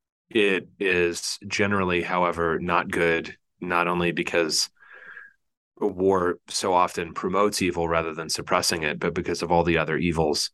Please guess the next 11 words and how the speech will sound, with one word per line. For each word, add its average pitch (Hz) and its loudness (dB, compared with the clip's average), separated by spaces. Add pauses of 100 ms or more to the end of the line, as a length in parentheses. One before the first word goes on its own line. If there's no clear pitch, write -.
(560)
attendant 90 0 (200)
upon 85 -2
war, 73 2 (240)
its - -2 (180)
helpers 78 -2
that 82 -2
come 90 -2
with 80 -4
it. 64 -6
So 87 2 (920)
war 123 2